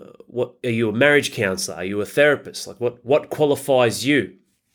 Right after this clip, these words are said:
Firstly, they don't even know who I am or what I'm about, or they're not part of the inside of the inner circle. Secondly, to that I ask the question, "Well, define what a qualification is to you."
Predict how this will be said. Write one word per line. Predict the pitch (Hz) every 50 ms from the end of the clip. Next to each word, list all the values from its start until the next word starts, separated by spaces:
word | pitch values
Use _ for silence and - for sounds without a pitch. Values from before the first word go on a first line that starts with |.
| _ _ - - _ _
Firstly, | - - 165 190 185 185 160 135
they | 117 123 123
don't | 123 117
even | 117 101 107 107
know | 104 101
who | 95 107 110
I | 101 101 101
am | 101 101
or | 98 98
what | 101 98
I'm | 95
about, | 95 92 95 101 101 101 -
or | 98
they're | 95 98
not | 98 95 98
part | 98 107 101 95 95
of | 87
the | 92 95 95
inside | 95 95 - - 104 98 95
of | 95
the | 92 90
inner | 87 87
circle. | - - 113 107 104 101 - 95 90 - _ _ _ _ _ _ _ _ _ _ _ _ _ _ - - _ -
Secondly, | - - - 160 156 160 147 107 101 95 95 95 - - - - - - - - - - - - - _ _ _ _ _ -
to | - 135
that | 139 170 175 160
I | 131 123
ask | 120 120 120 117 - 120 -
the | -
question, | 131 123 123 120 - - 123 123 123 - -
"Well, | 120 135 147 151 156 156 - - _ _ _ _ _ _ - -
define | 117 110 131 - - - 160 165 185 196 190 185 175
what | 175 165 -
a | -
qualification | - - - 160 156 151 - 160 151 - 139 127 139 131 - 147 139 135
is | - 147 139 123 -
to | - - 147
you." | 175 214 175 104 98 -